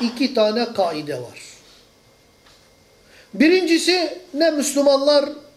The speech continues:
büyük ölçüde belki farkında olarak, belki olmayarak riayet ediyorlar.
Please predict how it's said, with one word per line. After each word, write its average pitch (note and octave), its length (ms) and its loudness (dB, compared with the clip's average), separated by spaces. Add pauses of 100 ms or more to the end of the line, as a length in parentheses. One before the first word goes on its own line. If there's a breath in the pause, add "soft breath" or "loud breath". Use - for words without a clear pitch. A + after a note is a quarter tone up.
(120)
büyük B3 380 0
ölçüde A3 460 0
belki A3+ 340 -4
farkında A3 460 -2
olarak, G#3 400 0
belki A3 280 -4
olmayarak F3+ 500 -4 (420 soft breath)
riayet B3+ 480 2
ediyorlar. D#3 540 -2